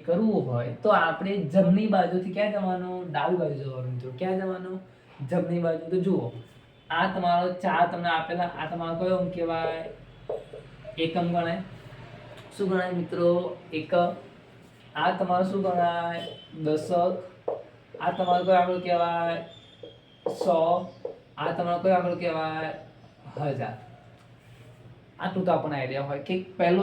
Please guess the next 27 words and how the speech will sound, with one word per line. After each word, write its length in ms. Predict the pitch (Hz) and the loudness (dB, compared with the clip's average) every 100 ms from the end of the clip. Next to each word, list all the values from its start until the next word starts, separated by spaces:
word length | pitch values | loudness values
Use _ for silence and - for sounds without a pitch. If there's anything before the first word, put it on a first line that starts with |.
| 196 | 4
આંકડો 260 | 175 175 | 4 0
શું 160 | 180 190 | -2 -2
ગણાય? 260 | 175 160 160 - - | -4 -4 -6 -6 -4
એકમનો. 400 | 190 175 135 139 190 - - - - - - - | -2 -2 -4 -6 -10 -12 -18 -20 -20 -20 -20 -2
બીજો 240 | 170 175 | 2 6
આંકડો 240 | 196 190 190 | 6 6 2
શું 100 | 196 190 | 2 0
ગણાય? 380 | 175 170 170 - - - 170 | 0 2 0 -4 -12 -2 4
દશકનો. 480 | 190 208 175 151 160 208 - - - - - | 4 4 0 -2 -6 -8 -14 -20 -20 -20 -4
ત્રીજો 320 | 190 185 202 | 2 4 4
આંકડો 240 | 190 190 190 | 4 4 4
કયો 180 | 196 202 | 2 2
ગણાય? 340 | 185 175 175 175 - - | 2 2 0 -4 -10 -4
સો. 120 | 214 185 - - - | 4 6 6 2 0
સો 160 | 190 185 | 4 6
એટલે 180 | 175 175 | 6 4
હન્ડ્રેડ. 500 | 185 175 175 160 - - - - | 2 4 4 2 -2 -8 -18 -12
અને 120 | 160 160 | -10 -2
ચોથો 260 | 165 160 185 | 0 0 2
કયો 160 | 185 180 | 2 2
ગણાય? 320 | 165 160 165 - - - - - - - - - | 0 0 -2 -8 -16 -18 -18 -20 -18 -16 -14 -2
હજારનો. 420 | 175 - 127 117 - - - - 190 | 0 2 -2 -4 -8 -14 -16 -2 4
આગળ 280 | 214 226 214 | 6 6 6
જવું 200 | 214 208 180 | 6 4 2
જવાય. 320 | 208 143 123 | 0 0 0
દસ 200 | 156 170 180 | 2 4 4
હજાર, 240 | 170 165 | 6 4